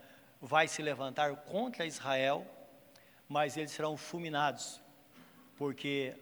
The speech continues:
segundo o livro de Zacarias, Jesus virá como um gigante. Então, diz que ele virá sobre o Monte das Oliveiras, o monte vai abrir pelo meio.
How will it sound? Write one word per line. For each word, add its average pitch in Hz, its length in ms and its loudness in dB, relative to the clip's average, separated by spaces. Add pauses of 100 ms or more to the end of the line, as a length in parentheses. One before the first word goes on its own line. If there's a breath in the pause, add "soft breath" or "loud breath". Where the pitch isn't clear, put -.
(140)
segundo 147 420 -6
o - 20 -4
livro 143 180 -6
de 131 80 -10
Zacarias, 139 640 -2 (260 loud breath)
Jesus 151 520 -2
virá 147 360 0 (1800 soft breath)
como 175 220 -4
um 185 80 -4
gigante. 160 520 0
Então, 160 180 -2
diz 170 200 -8
que 165 100 -6
ele 143 260 -6
virá 165 540 2 (200)
sobre 165 240 -4
o 151 40 -6
Monte 170 180 -4
das 139 160 -4
Oliveiras, 147 440 -2
o 156 40 -4
monte 151 180 -4
vai 151 140 4
abrir 151 240 -2
pelo 135 220 -4
meio. 165 400 -2